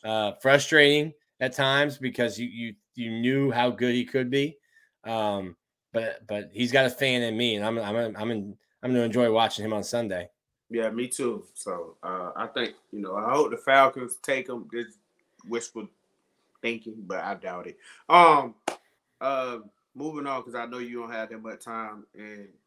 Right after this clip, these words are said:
Speaker 2: you got a lot going on. Uh, second thing, just, uh, spring ball with defensive coordinator Austin Armstrong. Have y'all met with him and talked to him yet?
Speaker 1: Well, we haven't, we haven't met, we haven't talked with him yet. Um,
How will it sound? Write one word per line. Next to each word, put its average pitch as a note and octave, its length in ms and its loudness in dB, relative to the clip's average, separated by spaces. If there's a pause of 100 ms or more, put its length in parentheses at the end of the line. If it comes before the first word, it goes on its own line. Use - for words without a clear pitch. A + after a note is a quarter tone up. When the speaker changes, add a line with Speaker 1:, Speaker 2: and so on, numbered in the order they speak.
(360)
Speaker 2:
you - 80 -20
got G#2+ 140 -8
a G2 60 -12
lot G#2+ 320 -10
going G#2+ 280 -14
on. A2 240 -10 (360)
Uh, C#3+ 440 -2 (260)
second E3 480 -8
thing, C3 220 -12
just, D3 240 -14
uh, B2 220 -8 (160)
spring G3+ 360 -6
ball C#3 320 0
with D3+ 240 -10 (300)
defensive D#3 420 -12
coordinator D3+ 560 -2
Austin D3 540 -6 (320)
Armstrong. C#3+ 480 -4
Have C3+ 180 -4
y'all D3 180 -4
met D3+ 220 -6
with D#3 100 -10
him E3+ 280 -8
and A#2+ 180 -12
talked - 220 -6
to D3 120 -10
him D#3+ 120 -12
yet? E3 220 -6 (480)
Speaker 1:
Well, D#3 340 10
we C#3+ 100 2
haven't, F#3 500 8
we C#3+ 120 4
haven't D#3+ 260 6
met, C#3+ 180 6
we D3+ 120 8
haven't D#3+ 180 6
talked D3 220 4
with C3+ 100 -10
him D3 160 2
yet. C#3+ 380 4
Um, G#2+ 560 -2